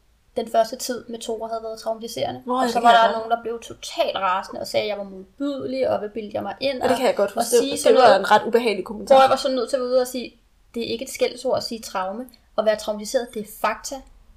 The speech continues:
Speaker 1: Og også når jeg siger, at jeg er traumatiseret af min egen barndom også. Ja, det er et tilknytningstraume. Traume er ikke et skældsord. På samme måde,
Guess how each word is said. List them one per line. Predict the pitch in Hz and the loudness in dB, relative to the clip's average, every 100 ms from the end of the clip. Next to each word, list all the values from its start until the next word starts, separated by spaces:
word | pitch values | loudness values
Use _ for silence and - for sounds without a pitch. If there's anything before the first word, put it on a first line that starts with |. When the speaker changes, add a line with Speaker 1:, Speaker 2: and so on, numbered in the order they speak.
| - - - _ - - - | -20 -20 -20 _ -20 -20 2
Speaker 1:
Og | 233 214 | 4 4
også | 247 233 | 2 -2
når | 254 | 2
jeg | 220 | 2
siger, | 233 247 | 2 -2
at | 226 214 | -2 -6
jeg | 214 240 247 | -2 0 0
er | |
traumatiseret | 208 208 190 208 254 247 | -2 -6 -8 -6 -4 -2
af | 220 | -4
min | 190 | -6
egen | 226 262 | -10 -6
barndom | 220 233 233 214 | -4 -4 -4 -6
også. | - - - - _ 202 | -8 -12 -20 -20 _ -4
Ja, | 220 - _ - | -4 -4 _ -6
det | 262 | -6
er | |
et | 254 | -6
tilknytningstraume. | 220 202 269 269 254 - 226 220 233 254 _ _ | -12 -10 -12 -12 -14 -10 -8 -6 -8 -12 _ _
Traume | - 185 202 247 | -12 -10 -6 -4
er | 226 | -4
ikke | 247 | -4
et | - | -6
skældsord. | 254 - 269 262 _ _ - | -8 -6 -8 -8 _ _ -10
På | 233 | -8
samme | - 202 254 | -4 -4 -2
måde, | 233 233 | 0 0